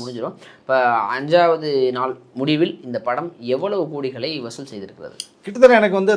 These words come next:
Speaker 2: தல-, அப்புறம் ஒரு நூறு கோடியை தாண்டி இருக்க ஒரு தகவல் வருதுங்க. But ஆனா என்னன்னா, இதை விட கிட்டத்தட்ட எனக்கு தெரிஞ்ச வரைக்கும், இது வரைக்கும் ஒரு இருநூறு கோடியை தாண்டன வாய்ப்புகள் இருந்திருக்கும்.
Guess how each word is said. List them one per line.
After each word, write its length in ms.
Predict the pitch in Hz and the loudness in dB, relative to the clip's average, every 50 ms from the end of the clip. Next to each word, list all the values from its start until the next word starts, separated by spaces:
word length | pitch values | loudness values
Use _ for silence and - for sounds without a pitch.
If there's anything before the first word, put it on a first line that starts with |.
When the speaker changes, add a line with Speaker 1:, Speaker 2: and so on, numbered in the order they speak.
| 214 170 | 4 4
Speaker 2:
தல-, 180 | 170 170 170 | 4 4 2
அப்புறம் 180 | 170 170 175 170 | 4 4 4 4
ஒரு 80 | 156 147 156 | 4 2 2
நூறு 180 | 185 226 233 208 190 | 4 4 4 6 8
கோடியை 320 | 190 190 190 196 185 185 160 135 - 131 | 8 8 8 6 4 4 4 2 0 -2
தாண்டி 180 | 131 135 131 127 | -4 -4 -6 -6
இருக்க 140 | 110 123 120 110 | -6 -6 -6 -6
ஒரு 60 | 104 101 - 117 | -8 -10 -10 -10
தகவல் 280 | 123 120 117 104 104 | -10 -10 -10 -12 -14
வருதுங்க. 320 | 95 90 92 95 95 98 - _ - 139 | -18 -20 -20 -20 -20 -20 -20 _ -2 -2
But 180 | 156 151 151 123 143 | -2 -2 -2 0 2
ஆனா 120 | 160 180 175 160 | 2 4 4 2
என்னன்னா, 240 | 151 165 175 175 180 175 143 143 | 2 0 0 0 0 0 0 2
இதை 120 | 143 170 170 | 4 4 6
விட 120 | 180 185 214 208 185 170 151 139 123 117 - | 6 6 8 8 8 8 8 6 2 0 -4
கிட்டத்தட்ட 420 | - 110 123 - 156 135 - 170 156 143 | -10 -14 -12 -10 -4 0 2 4 4 4
எனக்கு 180 | 131 139 139 - - 147 | 2 -2 -4 -4 -6 -6
தெரிஞ்ச 200 | 147 160 156 160 147 | -6 -4 -4 -2 -2
வரைக்கும், 220 | 143 147 151 156 139 | -2 -4 -6 -8 -6
இது 80 | 135 139 | -6 -6
வரைக்கும் 200 | 127 139 151 139 | -6 -6 -6 -6
ஒரு 80 | 123 117 120 | -6 -6 -6
இருநூறு 220 | 127 143 147 139 147 | -4 -4 -4 -4 -2
கோடியை 180 | 151 160 151 156 | -2 -4 -4 -4
தாண்டன 320 | 139 131 131 127 117 117 110 123 | -4 -4 -4 -4 -6 -4 2 6
வாய்ப்புகள் 480 | 147 170 185 180 180 170 160 156 139 127 123 139 | 8 8 6 6 2 -2 0 0 0 -2 -2 -2
இருந்திருக்கும். 460 | 160 180 175 170 - - 123 117 | 0 2 2 2 0 -2 -8 -14